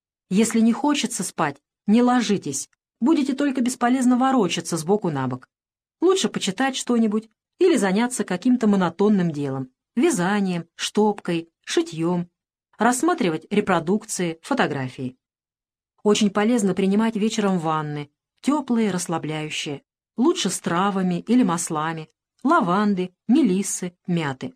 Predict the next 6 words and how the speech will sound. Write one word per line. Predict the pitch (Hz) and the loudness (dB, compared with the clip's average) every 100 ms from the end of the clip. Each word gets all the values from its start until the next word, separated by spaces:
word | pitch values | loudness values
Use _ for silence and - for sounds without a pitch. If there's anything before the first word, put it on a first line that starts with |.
| _ _ _ _ _ _ _ _ | _ _ _ _ _ _ _ _
Поможет | 202 220 262 269 - - | 2 4 2 0 -4 -4
и | 220 | 0
кратковременная | 226 - 220 262 254 220 208 196 | 0 0 0 2 2 4 2 0
горячая | 190 226 240 214 | 0 0 0 -2
ножная | 190 180 180 202 175 | 0 0 0 0 0
ванна | 156 180 180 170 | 0 0 0 -2